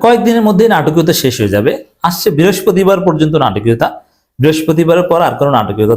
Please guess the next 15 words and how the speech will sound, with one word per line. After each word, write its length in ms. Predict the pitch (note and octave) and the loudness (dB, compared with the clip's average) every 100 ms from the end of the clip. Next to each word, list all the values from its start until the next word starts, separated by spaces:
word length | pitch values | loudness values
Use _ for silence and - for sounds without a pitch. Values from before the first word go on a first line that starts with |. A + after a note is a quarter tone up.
| A2+ | -2
থাকবে 220 | F2 D#2+ | -8 -8
না, 60 | D#2+ _ _ _ _ _ - B2 | -14 _ _ _ _ _ -4 0
দফা 220 | D3+ D3 | 0 0
রফা 220 | D#3 B2+ A#2 | -2 -2 -2
হয়ে 120 | G#2 F2 | -2 -4
যাবে। 160 | D#2 C#2+ _ _ _ _ _ _ _ _ _ D#3+ | -8 -10 _ _ _ _ _ _ _ _ _ 0
এবং 100 | F3 | 0
আপনারা 200 | E3+ F3+ D#3+ | 0 0 0
দেখবেন 320 | D#3 D#3+ C3 F3+ - - _ _ _ _ _ _ _ _ - | 2 2 0 -2 -6 -14 _ _ _ _ _ _ _ _ -2
যে 80 | C3+ | 0
ইতিহাসের 400 | C#3+ F#3+ F3+ F#3 F3 | 2 2 2 0 -2
পাতায় 280 | D#3+ D#3+ C#3+ | -2 0 0
নাম 100 | C3+ C3+ | 0 0
লেখাবেন 420 | C3+ D3 C3 A2 D3+ - C3+ | -2 -2 -2 -2 -4 -8 -2
ইউনূস 280 | B2+ C#3 | 0 0